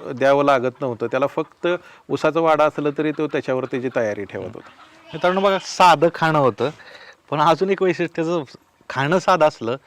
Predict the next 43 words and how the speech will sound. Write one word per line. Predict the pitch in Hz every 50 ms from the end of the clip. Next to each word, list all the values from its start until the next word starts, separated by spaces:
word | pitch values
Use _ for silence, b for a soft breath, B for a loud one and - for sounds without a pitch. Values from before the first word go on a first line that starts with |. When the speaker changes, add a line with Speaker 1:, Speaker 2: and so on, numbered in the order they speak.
| B B B B -
Speaker 2:
पण | 120 - -
त्याचं | 139 135 151 - -
पळणं | 170 165 160 151 147 156
साधं | 143 - 165 135 110 107 101
नव्हतं. | 101 98 95 - - _ -
काय | 147 151 156
सांगाल | 143 - 147 123 107 101 - -
पळण्याविषयी | 135 131 120 123 123 127 117 - - 101
काय | - 101 98
Speaker 1:
नाही, | 101 165
Speaker 2:
सांगाल? | - - 156 147
Speaker 1:
पळण्याचं | 139 139 143 151 156 156 143 131 - 170 160 147
साधं | - - 147 139 135 156 156
नव्हतंच. | 151 143 139 127 - 143 - - -
ते | - 151
एक | 156 165 160 -
असं | 170 170 - - 175
रसायन | 165 175 - - 165 170 170
होतं | 170 156 143 - 165 156
की | 165 160
ते | 147 175 165
ज-, | 156
रसायन | 160 151 143 127 - - 156 160 170 175
कुठल्याही, | 165 - 175 170 - 143 147 151 160 160 170 180 190 B B B B B B B -
अ, | 156
दुसऱ्या | 147 151 160 - - 165 165 170
रसायनाबरोबर | 165 151 - - 185 170 165 170 170 170 165 160 165 170
तुम्ही | 160 - 160 165 170
मिक्स | 160 165 160 - - -
व्हा, | 165 147 151 156 156 - -
ते | 156 160
विजेतेपदाचंच | 156 151 143 151 151 147 160 147 160 147 143 147 143 156 165 156
रसायन | 165 143 139 123 - 139 131 127
मिक्स | 127 127 120 - - - B B B B B
Speaker 2:
क्या | - 101
Speaker 1:
होत | 139 135
Speaker 2:
बात | 135
Speaker 1:
होतं. | 127 113 - 123
Speaker 2:
आहे, | 127
Speaker 1:
म्हणजे, | 135 - 156 170 180 180
Speaker 2:
क्या | - - - - - - - _ - - 135 131 131 131 135
Speaker 1:
अ, |
ज-, | 135 139 135